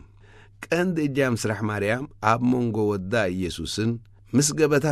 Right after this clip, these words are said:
ጸገሞም ዘለዉ ደቂ ሰብን ኮይና መንጎኛ ምዃን እዩ። ክእለት ኣደ ክሳብ ዘፍቀደላ መጠን ከዓ ተማልድ። ንኹሉ ጸገማት ደቂ ሰባት ናብ ወዳ ተቕርብ። ምናዳ ኸዓ ናይቶም ድኹማትን ጽጉማትን ጸገም ተቕርበሉ። ኣብቲ ሎሚ ዓመት ዝዝከር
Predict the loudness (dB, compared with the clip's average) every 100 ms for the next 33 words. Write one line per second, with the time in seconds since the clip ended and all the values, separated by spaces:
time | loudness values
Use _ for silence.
0 | 0 0 2 2 2 0 0 0 0 -2
1 | -4 -4 0 0 0 -2 -2 -4 -8 -8
2 | -2 0 2 0 -2 -6 -8 -8 -10 -18
3 | -20 -14 0 4 4 2 0 4 4 4
4 | 0 -6 0 2 2 0 -2 0 0 0
5 | -2 -4 -2 -4 -6 -12 -10 -6 -4 0
6 | 0 -2 -6 -20 -20 -4 2 2 2 0
7 | 0 0 0 -2 -2 0 0 0 -4 -2
8 | 0 2 0 -2 -4 -2 -4 -4 -6 -12
9 | -20 -20 -10 0 2 2 2 -2 -2 -2
10 | 0 0 0 -2 0 0 -2 -4 -4 -6
11 | -4 -4 -4 -8 -8 -6 -6 -6 -10 -10
12 | -12 -16 -20 -20 -20 -6 -4 0 2 4
13 | 4 4 2 0 0 -2 -4 -4 -2 -4